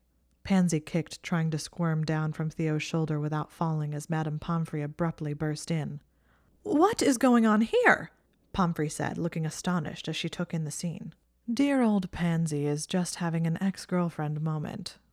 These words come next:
Blaise said, his voice sly. "She had a small fit of jealous rage." Pansy appeared to scream and then gestured rudely at Blaise.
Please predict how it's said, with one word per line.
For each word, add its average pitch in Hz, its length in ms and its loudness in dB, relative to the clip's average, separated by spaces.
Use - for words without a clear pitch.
Blaise 156 360 -2
said, 151 280 -4
his 165 140 -4
voice 151 300 -4
sly. 147 500 -4
"She - 200 0
had 208 160 6
a 180 40 4
small 170 420 2
fit 160 360 -2
of 160 200 -12
jealous 151 400 -4
rage." 156 520 -8
Pansy 196 380 4
appeared 156 320 -2
to 151 60 -4
scream 175 520 0
and 147 120 -2
then 151 160 -2
gestured 156 480 -2
rudely 156 400 0
at 170 100 -8
Blaise. 160 480 -2